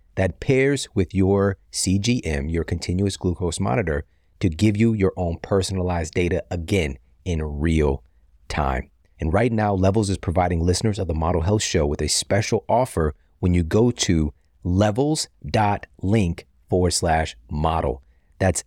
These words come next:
L E V E L S dot L I N K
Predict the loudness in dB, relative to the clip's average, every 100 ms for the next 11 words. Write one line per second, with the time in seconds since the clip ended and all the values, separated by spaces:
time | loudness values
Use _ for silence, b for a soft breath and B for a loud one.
0 | -2 2 2 0 2 4 4 2 4 4
1 | 2 -2 0 0 -2 0 2 2 0 -2
2 | -2 -2 -6 -8 _ _ -2 0 -2 -6
3 | _ 2 2 2 -2 0 2 2 2 -2
4 | -2 -4